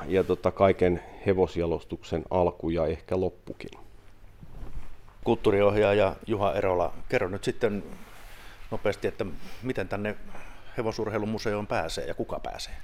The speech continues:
Speaker 1: No, kaikki pääsee ja pitää tulla, ö, katsomaan, että mitä täältä löytyy. Ja, ja tota, nyt meillä on vähän muuttunut niin kuin tilanne tämän arkiston avaamisen jälkeen ja me pidetään kyllä ovia auki tapahtumien aikaa ja sitten ryhmiä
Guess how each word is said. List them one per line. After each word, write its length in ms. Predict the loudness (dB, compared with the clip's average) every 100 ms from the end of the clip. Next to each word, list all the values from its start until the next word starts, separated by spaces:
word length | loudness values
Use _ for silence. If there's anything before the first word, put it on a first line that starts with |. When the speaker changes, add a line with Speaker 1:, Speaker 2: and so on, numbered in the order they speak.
| -6 -6 -4 -4 -4 -6 6
Speaker 1:
No, 160 | 6
kaikki 440 | 6 10 10 10 8
pääsee 420 | 8 8 8 6
ja 100 | 6
pitää 380 | 2 10 12 12
tulla, 440 | 8 4 4 2 -4 -14 -10 -8
ö, 200 | -6 2
katsomaan, 540 | 2 4 2 4 2
että 180 | 0 -2
mitä 240 | 2 4
täältä 320 | 8 8 8
löytyy. 420 | 8 8 8 8 10
Ja, 200 | 10 8 4
ja 180 | 2
tota, 280 | 2 2 6
nyt 160 | 6 4 -2
meillä 280 | 4 6 6
on 80 | 8
vähän 220 | 8 10
muuttunut 500 | 10 8 6 4 4
niin 120 | 4
kuin 140 | 0 2
tilanne 340 | 8 8 6
tämän 260 | 4 4 4
arkiston 460 | 4 0 2 2 -2 -12 -18 -18 -18 6
avaamisen 540 | 10 12 12 12 12
jälkeen 480 | 12 12 12 10 10
ja 260 | 10 10 8 -2
me 220 | -2 0
pidetään 440 | 2 2 4 4
kyllä 220 | 4 4 4
ovia 320 | 6 6 8
auki 260 | 6 4
tapahtumien 680 | 0 4 4 4 4 4 4
aikaa 420 | 4 2 4 4
ja 120 | 6 2
sitten 280 | 0 0
ryhmiä 500 | 4 6 8 10 8